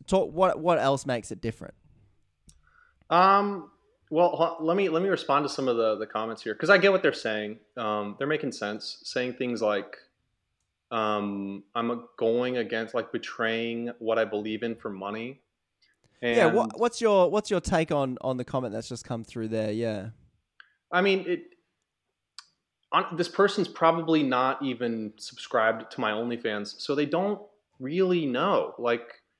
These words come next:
Speaker 2: it's, where do you draw the line in your personal life? You know, like, are you living in bad faith if you're doing the things that you don't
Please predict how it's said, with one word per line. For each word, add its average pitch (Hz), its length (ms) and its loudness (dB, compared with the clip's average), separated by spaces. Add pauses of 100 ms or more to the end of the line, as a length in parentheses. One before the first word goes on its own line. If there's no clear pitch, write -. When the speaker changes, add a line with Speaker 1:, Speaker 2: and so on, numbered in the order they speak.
(120)
Speaker 2:
it's, - 460 -10 (1080)
where 175 340 6
do 233 80 0
you 214 140 -2
draw 139 320 4
the 135 100 4
line 110 640 0 (220)
in 131 120 0
your 131 140 0
personal 139 540 -2
life? 123 440 -2
You 147 200 -6
know, 127 260 2
like, 120 260 2 (380)
are 131 100 2
you 156 160 2
living 156 280 4
in 139 160 0
bad 127 300 4
faith 127 320 2 (680)
if - 220 -6
you're 127 240 -4 (420)
doing 143 400 2
the 131 80 4
things 131 320 0
that 131 80 -8
you 117 140 -8
don't 113 340 0